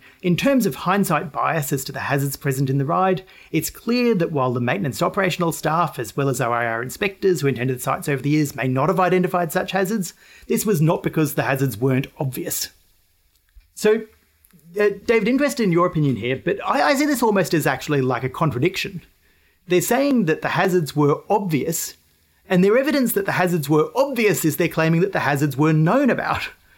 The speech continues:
But then they say that Dreamworld should have conducted a competent person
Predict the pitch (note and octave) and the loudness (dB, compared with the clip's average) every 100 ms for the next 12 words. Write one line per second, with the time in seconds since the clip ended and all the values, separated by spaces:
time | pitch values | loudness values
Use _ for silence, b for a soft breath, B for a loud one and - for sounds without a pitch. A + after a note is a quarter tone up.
0 | b b G#3+ C#4 D4+ F#3+ D3+ D#3+ D3+ F3 | b b 2 2 2 2 2 2 2 2
1 | - D3+ C#3+ D3 D3+ - F3 F3 D3 C#3 | 2 2 4 4 2 2 0 2 0 0
2 | - C#3 C3+ C#3+ C3+ D#3 C#3 B2 - D3+ | 0 -2 0 -2 -2 -4 -2 -4 -2 -6
3 | C#3 | -6